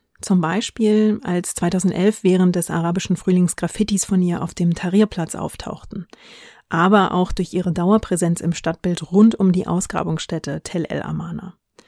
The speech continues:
Und die dritte große Projektion ist die als Symbol für Black is Beautiful. Das wird zum Beispiel von Rihanna und von Beyoncé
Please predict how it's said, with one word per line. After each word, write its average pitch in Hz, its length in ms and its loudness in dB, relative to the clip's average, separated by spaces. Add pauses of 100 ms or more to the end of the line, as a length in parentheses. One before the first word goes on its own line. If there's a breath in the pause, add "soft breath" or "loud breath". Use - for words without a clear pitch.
(440 loud breath)
Und 185 120 2
die 190 60 2
dritte 240 380 -2
große 170 300 -2
Projektion 175 880 -2
ist - 360 -6
die 262 180 -2
als 196 220 0
Symbol 180 420 2
für 175 220 -4
Black 175 260 -6
is 175 140 -10
Beautiful. - 540 -6 (760 loud breath)
Das 190 200 -2
wird 214 160 2
zum 208 120 6
Beispiel 196 420 0
von 185 220 -2
Rihanna 180 480 0
und 180 240 0
von 170 220 -2
Beyoncé 180 640 0